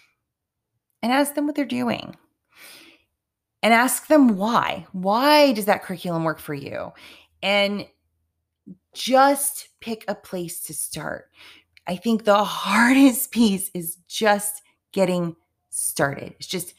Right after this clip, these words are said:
deciding and starting. There is no perfect curriculum. There is no one that is the best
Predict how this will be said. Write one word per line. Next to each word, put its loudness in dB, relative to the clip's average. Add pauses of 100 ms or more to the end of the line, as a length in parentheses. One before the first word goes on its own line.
(640)
deciding 2
and -2
starting. -2 (600)
There 4
is 0
no 6
perfect -4
curriculum. 0 (720)
There 6
is 0
no 6
one 0
that -6
is -6
the -6
best -2